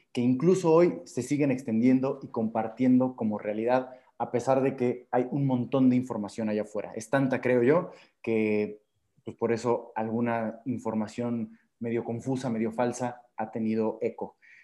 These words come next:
Eh, que si el bolillo quita el susto, que si el jugo de limón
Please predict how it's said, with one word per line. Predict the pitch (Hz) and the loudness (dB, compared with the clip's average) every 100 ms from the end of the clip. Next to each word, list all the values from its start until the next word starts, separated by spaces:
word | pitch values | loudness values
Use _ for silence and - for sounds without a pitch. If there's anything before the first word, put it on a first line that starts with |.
| _ - | _ -6
Eh, | 113 113 110 110 - | 0 2 0 -2 -4
que | 127 | 0
si | 131 | 2
el | |
bolillo | 120 131 131 117 113 | 4 6 6 4 4
quita | - - 110 | -2 -4 -4
el | |
susto, | - 180 185 175 170 170 165 | 0 0 4 4 6 4 2
que | - | -6
si | - 113 | -4 -4
el | 110 | -4
jugo | - 127 127 | 0 2 4
de | 113 | 2
limón | 107 110 123 120 117 | 2 2 4 2 -2